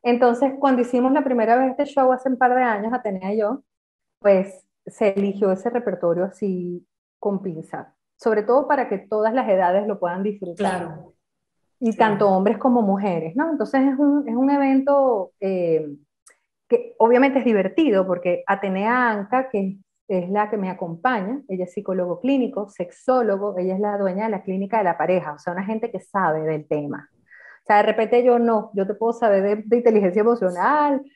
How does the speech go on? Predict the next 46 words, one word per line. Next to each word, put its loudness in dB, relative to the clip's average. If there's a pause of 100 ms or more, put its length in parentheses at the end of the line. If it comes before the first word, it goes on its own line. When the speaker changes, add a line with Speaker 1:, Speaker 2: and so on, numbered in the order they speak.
(140)
Speaker 1:
de 2
otra 2
cosa, 0
pero 4
de 2
pareja 4
no 0
te -2
sé. -2 (420)
Entonces 4
yo 4
invito 2
a 4
una 4
experta. 4 (160)
<laughs> -2
Ella 6
es 8
una 6
señora 4
que 2
está 0
casada, 4
que -2
además 0
trabaja 4
con 2
pareja, 0 (220)
que 8
tiene 6
bebé, 2 (160)
una 2
gente 0
con, -2 (140)
con, 0
con 2
su -2
experiencia, 4
pues, 0 (340)
yo 6
no 6
te 6
la 6
tengo. 0 (340)
Speaker 2:
Claro. 2
Speaker 1:
Entonces 4